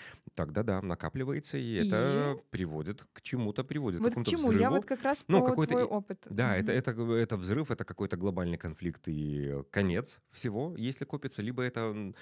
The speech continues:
Speaker 1: чаще всего у меня заканчивалось сразу же в моменте, прикинь. Ну, то есть, если прям конфликт, конфликт, то все, извини, и я человека потом избегаю,
Speaker 2: А,
Speaker 1: избегаю,
Speaker 2: и
Speaker 1: и все, и пока, и пока, да.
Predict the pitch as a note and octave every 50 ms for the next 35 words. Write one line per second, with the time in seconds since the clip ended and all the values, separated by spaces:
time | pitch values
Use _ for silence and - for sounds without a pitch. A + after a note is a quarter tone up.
0 | - - - - - - D3+ D3 F3+ - - - - - F2 E2 D#2+ D#2+ F2 F#2
1 | F2+ E2+ F#2 - A2+ - - A2 G#2 F#2+ - - G2+ G2+ G2+ F2+ F#2 F#2 F2 F2+
2 | F2+ F2 A2+ B2+ G2+ D#2+ C#2+ - - - _ _ - D#2 - - D#2+ F2+ B2 C3+
3 | _ _ _ _ - G#2 G#2+ - E2+ D#2 - F2 E2+ - D#2+ - F2 E2 E2 -
4 | G2+ E2+ - - F#2 F2 - - - D2+ D2 - A2+ C#3 - - - F#2+ F#2+ -
5 | - - - - - _ - - - - - - - - F#2 - - E2+ E2+ F#2+
6 | G2+ B2+ D#3 D3 - - F#2+ F#2 F2+ F2 F2 E2+ E2 - F#2 E2 - - - -
7 | - D#2+ D#2+ E2+ - - C4 - - - G3 - - C#3+ F#3 G3+ F3 C3 B2 A#2+
8 | - - A#2 A2 - - - - G#2+ G#2+ F#2+ F2 - _ _ _ - F2 - -
9 | - - - - - D2 C2+